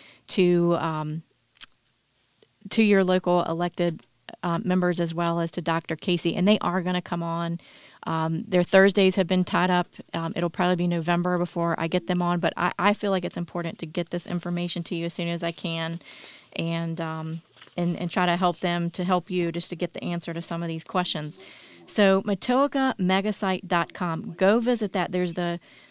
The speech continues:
the slides presented at the October second and October third community meetings are there, and they can be downloaded there. Um,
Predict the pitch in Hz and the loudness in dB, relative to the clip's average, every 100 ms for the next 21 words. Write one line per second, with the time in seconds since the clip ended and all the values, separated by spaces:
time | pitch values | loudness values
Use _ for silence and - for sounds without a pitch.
0 | - 185 - 214 202 220 220 - 196 196 | -4 0 2 4 6 6 4 0 0 2
1 | 196 196 - 175 - 175 180 - 196 185 | 4 2 0 -2 -2 -2 -4 -2 0 2
2 | 190 - 180 185 190 - 170 170 - 196 | 2 2 2 2 -2 0 -2 -2 -2 -2
3 | 175 180 180 170 170 170 165 - 170 180 | 0 -2 -2 -2 0 -2 -6 -4 -2 0
4 | 196 208 226 233 226 220 220 214 185 170 | 2 2 2 2 0 -2 -2 0 0 -2
5 | 185 180 165 170 170 175 180 196 185 190 | -2 -2 -2 -2 -2 -2 -2 -2 -2 -2
6 | 190 190 - - - - - - - 170 | -2 -4 -8 -16 -20 -20 -20 -14 -6 -4
7 | 170 | -4